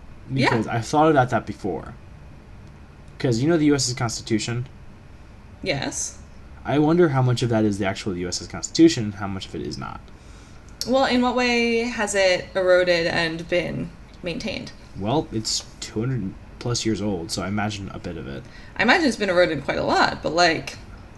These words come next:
Speaker 1: I don't
Speaker 2: I don't
Speaker 1: know.
Speaker 2: know in what
Speaker 1: To what,
Speaker 2: ways.
Speaker 1: to what, to what point?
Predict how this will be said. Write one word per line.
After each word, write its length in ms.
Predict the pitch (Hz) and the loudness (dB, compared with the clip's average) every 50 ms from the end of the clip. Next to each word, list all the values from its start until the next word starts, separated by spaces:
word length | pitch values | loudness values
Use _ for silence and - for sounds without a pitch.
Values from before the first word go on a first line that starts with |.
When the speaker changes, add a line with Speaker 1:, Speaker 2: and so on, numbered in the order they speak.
| - - - - - - - - - - - - - - - - - - - - | -18 -18 -18 -18 -18 -20 -20 -20 -18 -18 -18 -18 -18 -18 -18 -18 -18 -20 -12 -8
Speaker 1:
I 40 | 214 | -6
don't 140 | 208 208 - | -4 -2 -2
Speaker 2:
I 40 | - | -2
don't 100 | 98 98 | 0 0
Speaker 1:
know. 40 | 104 | 0
Speaker 2:
know 40 | 107 | 0
in 120 | 110 110 | 0 0
what 80 | 117 123 | 2 4
Speaker 1:
To 60 | 135 | 6
what, 120 | 220 196 175 | 8 8 8
Speaker 2:
ways. 120 | 98 - | 8 8
Speaker 1:
to 60 | 277 | 10
what, 260 | 240 233 196 - - - | 10 10 8 8 4 2
to 60 | 262 | 2
what 140 | 233 262 - | 2 4 2
point? 240 | 294 320 - 131 | 0 -2 -2 -2